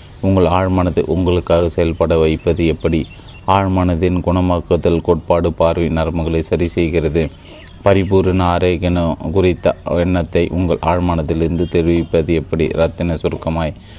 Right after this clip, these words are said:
நான்கு, பண்டைய, பண்டைய மனநல மருத்துவம். உலக நெடுங்கில் பல்வேறு வகையான புனித தலங்கள் நிகழ்ந்த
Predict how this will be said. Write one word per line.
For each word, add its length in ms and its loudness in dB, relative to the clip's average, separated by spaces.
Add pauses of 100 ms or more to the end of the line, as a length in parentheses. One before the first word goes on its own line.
(220)
நான்கு, 360 2
பண்டைய, 640 2
பண்டைய 480 2
மனநல 640 2
மருத்துவம். 520 0 (440)
உலக 340 2
நெடுங்கில் 520 2
பல்வேறு 360 2
வகையான 400 2
புனித 360 0
தலங்கள் 480 0
நிகழ்ந்த 420 0